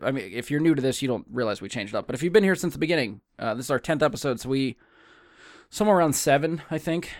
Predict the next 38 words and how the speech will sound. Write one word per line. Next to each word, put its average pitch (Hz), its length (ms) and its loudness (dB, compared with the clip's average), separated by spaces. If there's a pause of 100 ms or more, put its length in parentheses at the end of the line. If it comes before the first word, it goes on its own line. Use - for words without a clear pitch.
(320)
uh, 127 240 -2
s-, 120 100 -6
seven - 400 -4
or 131 100 0
eight 135 100 0
episodes 139 720 -4
in, 143 300 -2
we 127 280 0
decided 127 340 0
to 120 60 -6
change 135 220 -2
it 131 60 2
up 139 120 0
a 131 40 -4
bit. 151 340 2 (240)
Um, 113 480 -2 (560)
so - 140 -8
we 135 80 0
start, 160 260 4
we're 156 80 0
gonna 160 120 0
start 175 240 4
with 156 200 0
trying 151 220 2
to 147 60 -2
go 147 100 2
through 147 200 -2
some 147 160 -2
of 151 40 0
the 120 60 0
comic 135 260 0
book - 300 -2 (180)
history 156 500 -2 (480)
for - 140 -4
the 135 60 2
movie 147 200 2
we're 139 180 4
on, 143 300 2